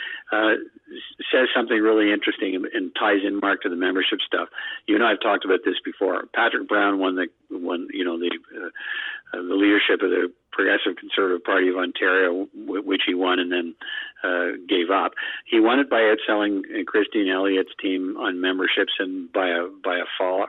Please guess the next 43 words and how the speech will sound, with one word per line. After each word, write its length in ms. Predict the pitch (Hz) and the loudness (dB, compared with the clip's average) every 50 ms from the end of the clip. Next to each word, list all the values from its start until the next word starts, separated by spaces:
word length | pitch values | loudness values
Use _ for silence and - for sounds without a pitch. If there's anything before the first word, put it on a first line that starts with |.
| - 98 90 | -4 -10 -10
a 40 | 85 - | -10 -4
far 200 | - 98 95 95 | -2 -2 0 0
margin. 440 | 90 90 87 90 90 90 90 85 82 - | 0 0 0 0 0 -2 -4 -8 -8 -2
So 140 | - 98 92 | 0 0 0
he 160 | 90 120 135 135 | 2 2 2 2
knows 260 | 131 117 117 113 107 110 | 2 2 2 2 2 0
how 60 | 104 | 0
to 120 | 98 95 87 - | 0 0 -2 0
sell 240 | 107 98 95 92 - - - - - - - - - | 0 0 0 -2 -6 -10 -14 -16 -16 -16 -18 -16 -6
memberships, 540 | 104 101 98 98 98 98 95 - 110 107 - - | -2 0 0 2 2 2 2 4 2 2 2 -2
and 80 | 110 101 | -4 -2
he 60 | 95 | -2
knows 240 | 101 101 104 104 101 | 0 2 0 0 2
how 100 | 104 101 | 0 -2
important 420 | 95 92 - - 101 98 95 90 - | -2 -2 -2 0 0 0 0 -2 -4
selling 240 | - 95 95 92 92 | -2 -2 -2 -2 -2
memberships 480 | 92 92 95 95 92 - - 98 - - - | -2 -4 -2 -2 0 0 0 0 0 0 2
are 100 | 95 92 | 2 2
to 80 | 90 90 90 | 2 2 0
winning 200 | 95 95 92 90 | 0 -2 -2 -2
a 80 | 85 80 | -4 -6
Conservative, 580 | - - 90 85 - - 92 90 90 87 92 - - - - - - - - | -6 -8 -8 -6 -4 -2 -2 -2 0 -2 -4 -6 -6 -10 -10 -10 -8 -2 2
to, 140 | 117 117 127 - | 2 4 4 6
to 60 | 113 | 4
winning 240 | 113 107 104 98 95 | 6 6 4 4 4
a 40 | 95 | 4
leadership 420 | 95 101 110 110 - - 98 82 - | 4 6 6 4 4 2 0 0 2
race. 200 | 92 85 80 - - - - - - - - - - | 0 0 0 -2 -6 -8 -8 -8 -8 -8 -8 0 2
So 80 | 120 | 2
if 80 | 101 - | 4 6
he's 180 | 151 175 165 143 | 4 4 4 4
musing 400 | 139 127 127 135 131 131 123 113 | 2 2 2 2 2 2 2 2
about 240 | 104 107 104 101 98 - _ _ _ _ - | 4 4 4 4 4 0 _ _ _ _ -6
the 100 | - - | -6 -2
fact 240 | - 110 104 104 - | 0 2 2 2 2
that 80 | - 95 | 2 2
he, 220 | 92 95 95 98 - - - - | 4 2 2 0 -4 -12 -18 -8
you 140 | - 107 95 | -4 -2 0
know, 60 | 92 92 | 0 0
he's 100 | 87 98 | 0 2
leaving 280 | 101 104 98 95 95 | 4 4 4 4 4
open 240 | 92 95 95 - 98 | 2 2 0 0 -2
the 80 | 92 | -4